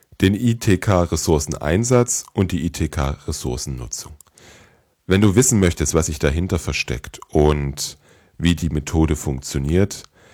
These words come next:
dann findest du einen Link zu dem Buch in den Shownotes unter w w w punkt different thinking punkt d e slash null null acht. Aus meiner Sicht ist das Buch eine klare Leseempfehlung. Ich hatte es innerhalb von zwei, drei Tagen durchgelesen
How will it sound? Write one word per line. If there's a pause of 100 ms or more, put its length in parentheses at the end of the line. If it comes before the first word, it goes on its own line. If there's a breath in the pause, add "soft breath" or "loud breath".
(160 soft breath)
dann
findest
du
einen
Link
zu
dem
Buch
in
den
Shownotes (100)
unter (140)
w
w
w
punkt (100)
different (340)
thinking
punkt
d
e (300 loud breath)
slash
null
null
acht. (680 loud breath)
Aus
meiner
Sicht
ist
das
Buch
eine
klare
Leseempfehlung. (500 soft breath)
Ich
hatte
es
innerhalb
von
zwei,
drei
Tagen
durchgelesen